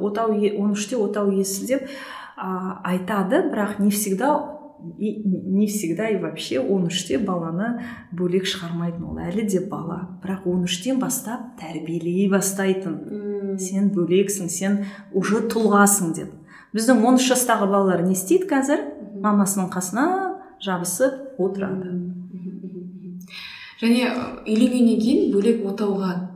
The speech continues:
Speaker 2: дайындаған ғой, сен отау иесі
Speaker 1: Иә,
Speaker 2: болып
Speaker 1: иә.
Speaker 2: бастайсың.
Speaker 1: Уже
Speaker 2: Ол
Speaker 1: айта
Speaker 2: жақта
Speaker 1: бастаған,
Speaker 2: деп
Speaker 1: да,
Speaker 2: айта
Speaker 1: вот
Speaker 2: бастаған.
Speaker 1: установка.
Speaker 2: Мм.
Speaker 1: Мгм.
Speaker 2: Иә, тұлғалық установка осы
Speaker 1: Да,
Speaker 2: жерде
Speaker 1: да,
Speaker 2: басталған,
Speaker 1: да,
Speaker 2: иә.
Speaker 1: да.
Speaker 2: Жалпы біз өте дана халықпыз ғой, осы жерде
Speaker 1: Рас.
Speaker 2: білгенді.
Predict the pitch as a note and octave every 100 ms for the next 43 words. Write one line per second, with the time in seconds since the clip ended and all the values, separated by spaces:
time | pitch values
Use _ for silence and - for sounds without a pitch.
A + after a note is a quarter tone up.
0 | - F#3 F#3+ F#3 F#3 F#3 G#3+ G3+ F3+ F3+
1 | - F#3 F#3 F3+ G#3+ A3+ F#3 F#3 - F#3+
2 | F3+ - - - G3 F3+ - - G3 F#3
3 | F#3 G3+ F#3 - - F#3+ F#3 F#3 F#3 G#3
4 | F#3 F3+ F3+ F3+ F3+ F#3 C4+ A3+ - -
5 | - G3+ G3 F#3+ G3 - - - G3+ G3+
6 | G3 F#3+ F#3 F3+ F3+ F3 - - - F#3+
7 | G3 G#3+ G#3+ G3 G3+ G3+ G3 - F3+ F3+
8 | F3+ F#3+ G3 A#3 F#3+ G#3+ F#3 F#3+ F3+ G#3+
9 | F#3+ G3 - - A#3+ A3+ G#3 G3+ A#3+ A#3
10 | G3 G#3 A#3+ G#3+ A3 G#3+ G3 G#3 A#3 A3
11 | - G3+ G3+ G3 G3 G3 F#3 F#3 F3+ F#3
12 | F#3+ F3 -